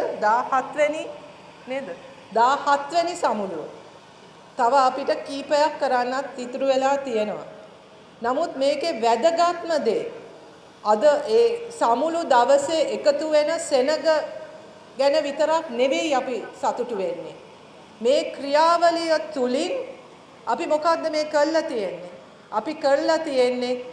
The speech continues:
මේ රටට, මේ රට වෙනස් කරන්න පුළුවන්, මේ රට වෙන තැනකට ඔසවා තබන්න පුළුවන්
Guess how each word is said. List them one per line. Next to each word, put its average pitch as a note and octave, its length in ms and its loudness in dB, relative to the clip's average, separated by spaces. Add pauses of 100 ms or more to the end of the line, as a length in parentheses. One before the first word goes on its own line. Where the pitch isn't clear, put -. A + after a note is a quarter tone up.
(160)
මේ C#4 280 4
රටට, C#4+ 440 2 (320)
මේ B3+ 240 2
රට C4+ 240 2 (140)
වෙනස් C4+ 460 6
කරන්න C4+ 460 2
පුළුවන්, A3+ 440 0 (320)
මේ C4 240 4
රට D4 300 4 (440)
වෙන B3 220 8 (140)
තැනකට D#4 540 2 (140)
ඔසවා F4 520 4
තබන්න C#4+ 540 2
පුළුවන් D4+ 560 2